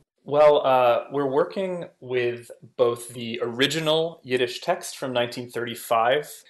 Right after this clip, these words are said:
Chaver Paver published this book of twelve children's stories, uh, in Yiddish, and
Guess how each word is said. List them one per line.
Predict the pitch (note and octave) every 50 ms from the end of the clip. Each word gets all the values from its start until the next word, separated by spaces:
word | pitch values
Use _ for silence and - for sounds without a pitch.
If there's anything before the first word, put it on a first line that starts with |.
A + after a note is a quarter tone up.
| _ _
Chaver | - - A#2 A2 A#2 A2
Paver | - A#2+ A#2 A2+ A2+ A2 - - - _ _ _ -
published | - - B2 - A#2 A#2+ A2+ A2 - - - - -
this | A2+ A2 -
book | - - - A#2+ -
of | - - -
twelve | - - - B2 A#2+ A#2 A2 -
children's | - - B2+ A2+ G#2+ A#2 A#2 A2+ A2+ -
stories, | - - A#2+ A2 G#2+ A2 A2 G#2+ G#2+ A2 - - - - -
uh, | A2 A2 G#2
in | - A2
Yiddish, | A2 A2+ A2+ A2+ A#2+ B2 - - - -
and | A#2 A#2+ A2+ A2 G#2+ -